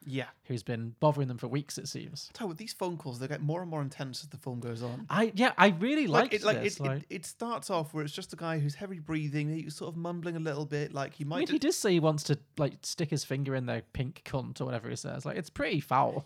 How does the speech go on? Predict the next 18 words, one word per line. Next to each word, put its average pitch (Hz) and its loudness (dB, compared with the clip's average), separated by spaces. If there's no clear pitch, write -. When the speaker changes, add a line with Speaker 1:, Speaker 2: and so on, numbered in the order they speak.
Speaker 1:
Yeah, 208 0
I 233 -2
mean, 240 -4
it, 226 -10
it, 185 -6
ge-, 202 -4
it 175 -4
gets 214 -4
to 202 -10
that, 147 -4
yeah, 196 -4
but 180 0
Speaker 2:
But - -8
that's 254 2
on 277 4
the 240 0
first 208 2
call. 165 -2